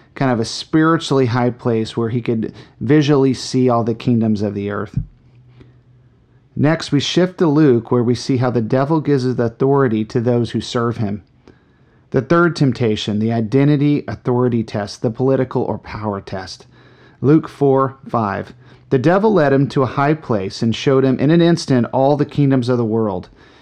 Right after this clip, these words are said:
And he said to him, "I will give you all their authority and splendor. It has been given to me, and I will give it to anyone I want to. If you worship me, it will all be yours." It's utterly amazing,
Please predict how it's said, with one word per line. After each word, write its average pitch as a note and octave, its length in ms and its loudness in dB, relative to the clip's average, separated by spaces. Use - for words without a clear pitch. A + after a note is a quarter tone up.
And C#3+ 80 2
he D3 60 4
said E3 300 0
to D3+ 120 2
him, B2+ 160 2
"I C#3 80 0
will C#3+ 100 2
give C#3 220 2
you D3 140 4
all E3 400 2
their E3 200 2
authority C#3 580 2
and C3+ 140 2
splendor. A#2+ 640 0
It C#3 120 4
has C3 100 2
been C3 160 2
given C3+ 280 2
to - 120 -2
me, A2+ 480 2
and B2+ 140 0
I D3 140 2
will C#3+ 100 2
give C3 240 2
it B2+ 80 -2
to - 120 -2
anyone C3 400 2
I A#2 160 -2
want B2+ 320 -2
to. F#2+ 260 -8
If C3 160 0
you C3 100 4
worship D3 480 2
me, G#2+ 360 -4
it C3+ 100 2
will C3 200 2
all B2 280 0
be A2 140 -4
yours." G2+ 540 -10
It's - 180 -4
utterly E3 320 6
amazing, B2+ 960 2